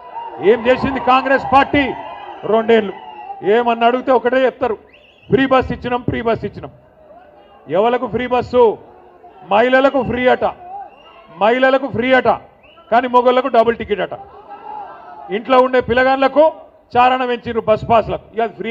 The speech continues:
ఎట్లయితే నాకు తెలియక అడుగుతా. అంటే ఇట్లా అబద్ధాలు చెప్పి, అబద్ధాలు చెప్పి రాష్ట్రాన్ని ఆగం చేసి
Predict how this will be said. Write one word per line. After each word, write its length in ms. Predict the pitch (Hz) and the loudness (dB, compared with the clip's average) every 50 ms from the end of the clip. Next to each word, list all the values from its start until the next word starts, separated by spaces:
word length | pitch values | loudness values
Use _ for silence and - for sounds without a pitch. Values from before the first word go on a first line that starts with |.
| 240 233 | -2 -2
ఎట్లయితే 320 | 233 233 233 233 233 254 233 240 | 0 -2 -6 -4 -4 -6 -4 -4
నాకు 120 | 233 214 208 | -6 -4 -2
తెలియక 200 | 214 233 220 220 233 | -4 -2 0 0 0
అడుగుతా. 260 | 233 226 233 240 226 - - - - - - - - - _ - 143 | 0 0 -2 -4 -4 -4 -6 -20 -20 -20 -20 -20 -20 -20 _ -18 -16
అంటే 220 | 160 - 202 208 247 269 254 - - - - - - - 165 | -6 -2 0 2 2 2 0 -4 -18 -20 -20 -20 -18 -16 -6
ఇట్లా 160 | - 226 214 190 185 | 0 2 4 4 6
అబద్ధాలు 420 | - 214 214 214 233 240 247 240 214 220 | 4 4 4 6 4 4 4 4 2 0
చెప్పి, 260 | 214 214 - 233 240 254 254 208 - - - _ _ _ _ - - - 147 165 | -2 0 2 0 0 0 -2 -6 -10 -18 -20 _ _ _ _ -20 -16 -6 -6 -2
అబద్ధాలు 460 | 170 214 226 220 - 240 254 247 233 202 220 | 2 2 2 4 6 4 4 4 2 2 0
చెప్పి 280 | 214 214 - 151 254 269 254 - - - _ _ _ _ - 143 151 170 | 0 0 0 -2 -2 -2 -4 -6 -12 -20 _ _ _ _ -14 -6 0 2
రాష్ట్రాన్ని 540 | 185 226 226 - - - 240 247 254 247 240 226 240 | 4 4 2 2 0 0 0 0 0 0 0 2 2
ఆగం 200 | 240 247 247 240 240 | 2 0 -2 0 -2
చేసి 300 | 233 220 - 220 233 | -2 -2 0 -4 -2